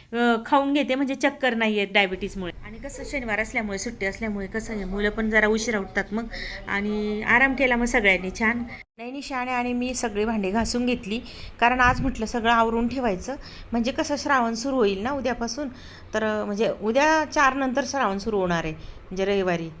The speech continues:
म्हणजे हा व्हिडिओ तुम्हाला आज रविवारी आलेला आहे, पण हा कालचा व्हिडिओ आहे. तर, अ, आता हे सगळं आवरून झालं की मग देवांचं आवरेल मी. लवकर कामाला लागल्यामुळे ना, दोघं मिळून केल्यामुळे पटकन झालं.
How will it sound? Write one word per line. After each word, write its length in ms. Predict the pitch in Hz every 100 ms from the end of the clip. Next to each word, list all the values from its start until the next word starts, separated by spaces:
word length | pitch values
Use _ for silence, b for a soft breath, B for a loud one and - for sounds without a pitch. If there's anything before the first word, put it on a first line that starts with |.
| -
म्हणजे 380 | 165 170 180 208 B B B
हा 180 | - 214
व्हिडिओ 220 | 247 247
तुम्हाला 300 | 254 269 277
आज 280 | 240 240 240
रविवारी 320 | 247 247 254
आलेला 300 | 269 240 240
आहे, 100 | 247
पण 160 | 240 262
हा 140 | 220
कालचा 640 | 226 - - 247 247 240 269
व्हिडिओ 260 | 247 208 196
आहे. 260 | 185 165 156 - - _ _ _ _ _ - - -
तर, 120 | 233
अ, 480 | 240 233 233 - 80
आता 180 | 202 247
हे 160 | 262
सगळं 360 | 226 247 196 226
आवरून 320 | 220 220 233
झालं 360 | 226 247 226 220 -
की 60 |
मग 120 | 220
देवांचं 440 | 233 226 214 202 196
आवरेल 320 | 180 175 165
मी. 160 | 156 151 151 _ _ _ _ _ _ _ _ _
लवकर 360 | 233 254 262 320
कामाला 380 | 320 294 285 285
लागल्यामुळे 520 | 277 269 277 269 269
ना, 180 | 262 277
दोघं 320 | 262 285 277
मिळून 240 | 233 220
केल्यामुळे 420 | 220 233 233 226 233
पटकन 460 | 240 247 - 254
झालं. 340 | 240 214 196